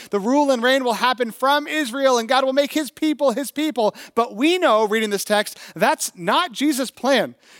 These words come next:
Jesus' plan was not simply to restore the kingdom to Israel. Jesus' plan is what he says right after that. It says,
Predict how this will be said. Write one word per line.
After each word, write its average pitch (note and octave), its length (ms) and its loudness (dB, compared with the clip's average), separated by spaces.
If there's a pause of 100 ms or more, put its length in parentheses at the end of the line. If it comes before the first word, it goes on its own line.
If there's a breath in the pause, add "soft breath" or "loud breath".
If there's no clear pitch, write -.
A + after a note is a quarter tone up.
Jesus' C4+ 340 0
plan C4+ 320 0
was A3+ 120 -2
not A3+ 180 -4
simply D#4+ 520 0
to C4+ 60 -4
restore C4+ 540 0
the A3+ 80 0
kingdom C4 400 -4
to F3+ 120 -6
Israel. A#3 460 0 (220 loud breath)
Jesus' D4 380 2
plan D4 360 0
is G#3+ 100 0
what A3+ 120 0
he A3+ 60 0
says A3+ 340 2 (160 loud breath)
right A#3+ 240 2
after D#4 320 2
that. F3+ 140 4
It F3+ 80 0
says, G#3 220 2